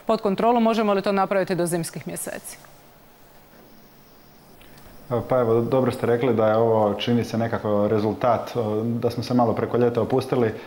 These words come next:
Speaker 2: E, možda zapravo treba reći da nam je svima i trebalo malo ljeta nakon one proljetne epizode ovog virusa, a sada je ovo što nam se događa rezultat tih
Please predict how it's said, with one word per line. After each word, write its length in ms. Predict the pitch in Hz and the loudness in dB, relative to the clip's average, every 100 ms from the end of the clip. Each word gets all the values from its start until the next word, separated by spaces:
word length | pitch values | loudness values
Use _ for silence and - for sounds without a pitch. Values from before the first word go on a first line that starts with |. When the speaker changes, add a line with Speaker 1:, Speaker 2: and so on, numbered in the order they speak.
| - - | -16 -6
Speaker 2:
E, 80 | 120 - - - | -4 -4 -6 -2
možda 280 | 151 156 143 | 2 2 4
zapravo 300 | 135 139 131 | 2 2 0
treba 220 | 131 127 | 0 2
reći 220 | 127 131 120 | 2 0 0
da 100 | 120 | 0
nam 100 | 120 | -2
je 60 | |
svima 360 | - 135 131 120 | 0 0 2 2
i 80 | 107 - | 0 2
trebalo 640 | 127 123 113 107 107 107 | 2 4 4 4 4 4
malo 320 | 117 113 107 | 4 4 2
ljeta 420 | 113 123 120 107 | 4 2 2 0
nakon 320 | 104 107 113 | 0 0 0
one 420 | 110 110 104 98 90 | 2 2 2 0 -2
proljetne 520 | 110 113 113 - 104 | 0 2 2 0 -2
epizode 420 | 98 107 107 110 107 | -2 0 2 2 2
ovog 200 | 104 101 | 2 2
virusa, 460 | 131 143 - 123 120 - - - | 2 0 0 -2 -2 -12 -18 -8
a 220 | 127 117 | 0 0
sada 440 | 113 120 120 123 120 | 2 2 2 4 4
je 260 | 117 117 | 4 4
ovo 560 | 113 117 117 113 113 107 | 4 2 4 2 2 -2
što 160 | - 113 | -2 -4
nam 120 | 104 | -2
se 120 | 117 | 0
događa 320 | 117 120 110 | 2 2 2
rezultat 460 | 110 110 - 110 - | 0 0 0 0 0
tih 320 | 110 - | -2 -2